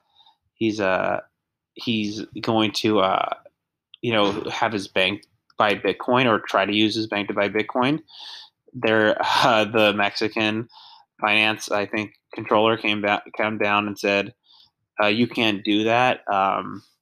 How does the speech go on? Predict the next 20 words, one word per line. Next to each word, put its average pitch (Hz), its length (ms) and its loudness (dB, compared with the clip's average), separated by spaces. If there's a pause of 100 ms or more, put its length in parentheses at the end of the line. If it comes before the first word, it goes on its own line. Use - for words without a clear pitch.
(880)
uh, 98 380 2 (120)
you 117 180 -4
can't 113 300 -2
do 107 160 0
that. 107 280 0
Uh, 95 440 2
<laughs> - 120 0
uh, 95 240 4 (800)
you, 113 460 0
uh, 92 360 0 (400)
you 110 300 2
are, 104 180 6
uh, 92 300 2
we 123 160 4
don't 117 180 6
allow 101 320 4
crypto 101 340 -4
in 92 120 -6
banks." - 420 -12 (500)
So, 107 500 2